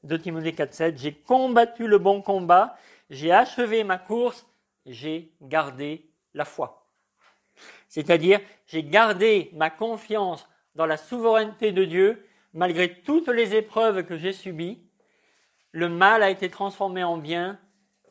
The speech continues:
l'adversité s'est transformée en autant d'occasions d'avancer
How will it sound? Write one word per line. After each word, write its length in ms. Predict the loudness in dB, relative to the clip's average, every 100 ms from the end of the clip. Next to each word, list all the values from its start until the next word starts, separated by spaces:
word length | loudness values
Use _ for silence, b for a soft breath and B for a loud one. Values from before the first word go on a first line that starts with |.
| _ -8
l'adversité 1000 | 2 2 4 0 0 -6 -6 -2 -2 -4
s'est 180 | -14 -16
transformée 560 | -14 -14 -10 -10 -6 -4
en 100 | -2
autant 400 | -2 -4 -4 -4
d'occasions 720 | -4 -2 -4 -4 -8 -8 -12 _ _ _
d'avancer 680 | 2 2 0 -6 -6 -6